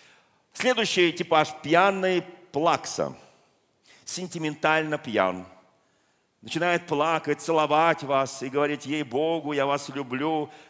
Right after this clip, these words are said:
ты меня уважаешь, как я тебя». И потом плачет. Вот такая вот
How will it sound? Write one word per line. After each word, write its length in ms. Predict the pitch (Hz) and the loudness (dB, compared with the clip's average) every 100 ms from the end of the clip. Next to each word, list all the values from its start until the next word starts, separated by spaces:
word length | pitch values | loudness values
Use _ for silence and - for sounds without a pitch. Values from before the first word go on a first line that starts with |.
| - | -8
ты 80 | 143 | -2
меня 240 | 143 139 | 2 4
уважаешь, 1300 | 139 143 139 107 123 165 143 131 127 - - - - _ _ _ _ _ _ _ _ _ | 4 4 2 2 4 4 2 -2 -8 -12 -16 -20 -20 _ _ _ _ _ _ _ _ _
как 180 | 147 135 | 0 0
я 300 | 135 165 196 | 2 4 4
тебя». 600 | - 143 135 123 120 110 - - _ _ _ _ _ _ _ - | 2 -4 2 4 2 -2 -16 -20 _ _ _ _ _ _ _ -8
И 60 | |
потом 220 | 160 160 170 | 0 0 2
плачет. 380 | 110 90 - - _ _ _ _ _ _ _ _ - | 0 -2 -6 -20 _ _ _ _ _ _ _ _ -8
Вот 100 | 151 | -2
такая 180 | 143 | 0
вот 140 | 123 | 0